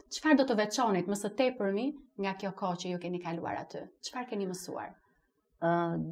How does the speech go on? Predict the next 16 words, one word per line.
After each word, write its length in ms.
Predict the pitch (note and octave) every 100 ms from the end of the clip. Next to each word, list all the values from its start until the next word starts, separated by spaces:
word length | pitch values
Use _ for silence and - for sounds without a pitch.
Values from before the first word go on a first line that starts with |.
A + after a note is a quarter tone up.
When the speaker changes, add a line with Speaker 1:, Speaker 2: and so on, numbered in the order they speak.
| E3
Speaker 2:
Diana, 340 | G#3+ A3+ A#3 A3
së 240 | - G3 G3
pari 340 | A3+ B3 B3
më 280 | A3 F#3+ F#3+ F#3+
lejo 380 | F#3+ G3 A3+ A3+
të 100 | G#3+ G3+
falenderoj 800 | G3+ F#3+ F#3 F#3 F#3 G#3+ A#3 A3+
që 240 | - F#3+
e 60 | F3
solle 340 | F3+ G#3+ F#3+
në 140 | F3+ E3
vëmendjen 580 | F3 F3 E3+ D#3+ D#3+ E3
time, 460 | F3+ F3+ A3+ B3+ B3+ - - - - - _
ë, 180 | F3 E3+
këtë 180 | E3+ B3
lloj 180 | G#3+ G3